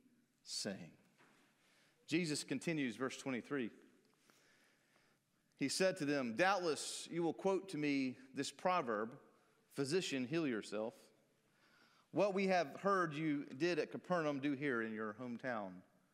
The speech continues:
as well." Jesus begins to expand on his statement that he is, in fact, the Messiah.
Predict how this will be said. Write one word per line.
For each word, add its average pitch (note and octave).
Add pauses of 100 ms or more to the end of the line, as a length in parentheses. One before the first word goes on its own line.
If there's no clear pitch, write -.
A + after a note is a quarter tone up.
(400)
as G2
well." F#2+ (380)
Jesus E3
begins D3+
to D#3+
expand D3+ (720)
on C#3
his D3+
statement F#3+ (260)
that D#3
he G3
is, F3
in D#3
fact, E3
the D3+
Messiah. D3